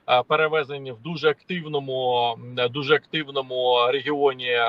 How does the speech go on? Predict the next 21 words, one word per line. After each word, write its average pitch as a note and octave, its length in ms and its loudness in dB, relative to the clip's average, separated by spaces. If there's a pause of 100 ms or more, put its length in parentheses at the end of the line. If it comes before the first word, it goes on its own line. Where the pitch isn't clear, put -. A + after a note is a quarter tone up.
Росії, C3 520 -4 (160)
кластері D3 540 2
такому, - 560 -6 (440)
а, B2 320 2
достатньо C#3 520 -8
великому. C3 720 -6
І C#3 520 -4 (340)
тому D#3 600 0 (200)
воно D3 320 -4
дозволяє, D#3 720 2
воно C#3+ 220 -6
дозволяє C#3 800 -2 (340)
активніше D3 800 -6
впливати D3+ 600 0
на C3+ 120 -2
процеси. C3+ 580 -6
Е, A2+ 540 -6
Росії D3 380 -6
в B2 60 -10
першу C#3+ 280 -4
чергу C#3 340 -4